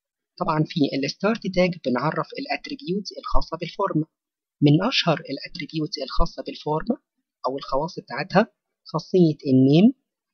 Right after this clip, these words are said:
خاصية ال Action، وال Method. ال Action بتحدد ال سي جي آي Script أو ال بي اتش بي Script أو ال إيه إس بي دوت نت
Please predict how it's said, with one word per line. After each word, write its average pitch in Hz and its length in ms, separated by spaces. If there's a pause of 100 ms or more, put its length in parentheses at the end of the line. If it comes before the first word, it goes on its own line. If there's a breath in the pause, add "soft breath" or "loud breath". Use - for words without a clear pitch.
خاصية 160 520
ال - 200
Action، 214 360 (440)
وال 143 420
Method. - 420 (1700)
ال 165 80 (120)
Action 226 500 (260)
بتحدد 180 580
ال - 80
سي 220 220
جي 180 140 (160)
آي 147 140
Script 170 540 (260)
أو 131 100
ال 131 80
بي 170 260
اتش - 200
بي 156 100
Script 170 520 (220)
أو 123 80
ال 131 160
إيه 156 100
إس - 160
بي - 140
دوت 143 200
نت 160 260